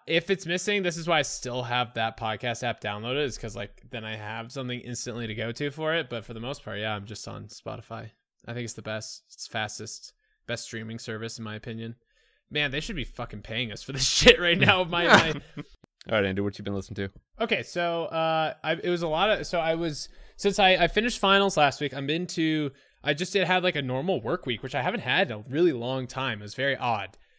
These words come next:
Speaker 1: to be working, like, actually on work stuff during the work week, um, like, without school distracting me and trying to take all my attention away. So that was good. But so it was a lot of music, 'cause when I'm doing some work stuff, I can listen to music.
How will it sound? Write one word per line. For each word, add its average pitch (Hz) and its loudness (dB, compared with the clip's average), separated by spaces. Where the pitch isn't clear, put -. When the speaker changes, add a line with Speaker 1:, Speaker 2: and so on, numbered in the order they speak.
Speaker 1:
to 123 -4
be 120 -4
working, 120 -6
like, 110 -8
actually 120 -6
on 107 -8
work 117 -10
stuff - -4
during 147 -2
the 127 -4
work 127 -4
week, 277 -4
um, 123 -8
like, 117 -4
without 120 -4
school 123 -4
distracting 123 -6
me 127 0
and 120 2
trying 113 -2
to 101 -8
take 117 -8
all 104 -6
my 104 -6
attention 113 -10
away. 285 -10
So - 0
that 254 8
was 277 4
good. 160 2
But 226 12
so 233 6
it 233 8
was 220 6
a 220 2
lot 240 10
of 214 2
music, 185 4
'cause 170 2
when 170 2
I'm 156 0
doing 160 0
some 143 -6
work 135 -2
stuff, 151 0
I 131 -2
can 123 -4
listen 120 -4
to 113 -4
music. 113 -6